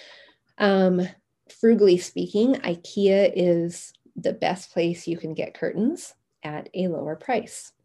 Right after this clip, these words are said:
They have a lot of great choices. Um, and I mean, you can get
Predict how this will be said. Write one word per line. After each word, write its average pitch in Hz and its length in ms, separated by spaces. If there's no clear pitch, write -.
They 170 100
have 165 180
a 175 40
lot 160 380
of 175 100
great 170 220
choices. 175 600
Um, 175 540
and 180 600
I 165 40
mean, 170 160
you 185 80
can 190 160
get 185 360